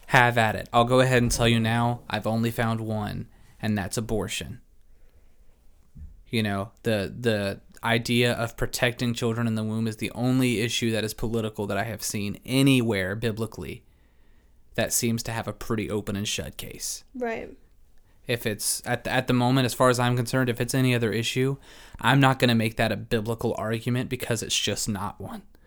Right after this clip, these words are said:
Speaker 2: Mm-hmm. Um, and, you know, like, Caleb and I can sit here with you all day and you can come at us saying, "Well, I believe the Bible says this," you know, like, one of the big things, like,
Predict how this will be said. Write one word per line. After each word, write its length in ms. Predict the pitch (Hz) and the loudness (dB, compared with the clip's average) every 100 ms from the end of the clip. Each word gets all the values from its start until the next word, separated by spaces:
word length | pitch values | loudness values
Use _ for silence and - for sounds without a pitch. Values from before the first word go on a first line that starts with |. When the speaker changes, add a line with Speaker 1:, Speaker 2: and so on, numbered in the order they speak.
| - - | -20 -12
Speaker 2:
Mm-hmm. 400 | 220 190 220 214 220 - - - - - - - - - 233 | -12 -10 -10 -12 -14 -20 -20 -20 -20 -20 -20 -20 -20 -12 -4
Um, 540 | 226 220 220 220 - | -2 0 -2 -8 -8
and, 400 | 247 240 233 220 - - 240 | -4 -2 -2 -8 -16 -16 -6
you 220 | 247 240 | -2 0
know, 400 | 226 214 185 226 - - - - - - - - - - - - - - - - - - - - | 0 -2 -4 -10 -12 -12 -12 -16 -20 -20 -20 -20 -20 -20 -20 -20 -20 -20 -20 -20 -20 -20 -20 -8
like, 640 | 247 233 - - 233 247 | -2 0 -2 -8 -12 -10
Caleb 340 | - 277 294 262 | -2 2 2 2
and 100 | 240 | 2
I 140 | 226 | 0
can 220 | 226 226 | -2 -8
sit 200 | 220 226 | -4 -6
here 280 | 220 226 214 | -4 -4 -4
with 180 | 214 208 | -6 -8
you 140 | 214 | -8
all 180 | 214 208 | -4 -4
day 460 | 214 208 202 208 208 | -4 -6 -4 -6 -8
and 180 | 208 208 | -8 -6
you 120 | 214 | -6
can 160 | 240 233 | -6 -8
come 240 | 220 208 | -6 -6
at 120 | 202 | -6
us 280 | 208 214 226 | -4 -6 -8
saying, 640 | - 208 196 202 202 202 202 | -10 -8 -8 -8 -8 -8 -6
"Well, 380 | 202 202 101 - - - | -4 -4 -6 -10 -20 -2
I 200 | 262 349 | 2 4
believe 420 | 285 262 269 262 | 4 2 0 -2
the 80 | 254 | -2
Bible 420 | 233 233 277 247 | 2 4 4 0
says 420 | 247 - 240 240 - | -4 -4 -2 -2 0
this," 500 | 269 220 226 - 233 | 0 0 -2 -8 -6
you 100 | 220 | -4
know, 240 | 214 214 | -4 -4
like, 280 | 214 202 - - - | -4 -4 -10 -20 -8
one 140 | 247 262 | -2 2
of 60 | |
the 80 | 262 | 2
big 240 | 240 240 | 2 -2
things, 540 | - 240 226 226 226 226 | 0 -2 0 -2 -4 -6
like, 180 | 202 | -6